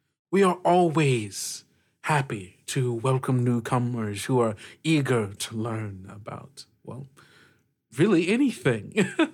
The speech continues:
<laughs> Is there any particular subject that you found yourself interested in?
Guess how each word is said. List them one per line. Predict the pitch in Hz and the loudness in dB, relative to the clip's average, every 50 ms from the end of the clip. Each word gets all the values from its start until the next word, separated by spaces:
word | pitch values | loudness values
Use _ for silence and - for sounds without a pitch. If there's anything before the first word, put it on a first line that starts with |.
| - - - _ _ _ _ _ | -6 -18 -20 _ _ _ _ _
<laughs> | _ _ _ _ _ _ _ _ _ - - - - | _ _ _ _ _ _ _ _ _ -20 -16 -14 -2
Is | - 156 139 | 0 0 4
there | 143 160 151 147 147 143 131 - - - - _ _ _ _ _ _ _ _ | 4 4 6 6 6 4 2 0 -4 -20 -20 _ _ _ _ _ _ _ _
any | - 160 160 151 | 0 2 2 2
particular | 139 - 139 - - 180 170 175 - 160 135 131 123 | 2 0 -2 0 2 2 2 2 2 2 4 4 2
subject | 120 - 156 139 123 - 123 117 - | 2 2 0 0 0 0 -4 -2 -2
that | 123 110 92 | -4 -4 -4
you | 120 120 | -4 -4
found | 117 - 127 123 120 | -2 -2 -2 -2 0
yourself | 120 120 113 - 123 113 120 123 - | -2 -2 -2 -2 -2 -4 -4 -6 -8
interested | - 131 127 127 - - 123 - - - - 110 101 | -6 -6 -6 -6 -6 -8 -8 -10 -8 -8 -8 -10 -8
in? | - 120 113 123 170 | -6 -8 -6 -6 -8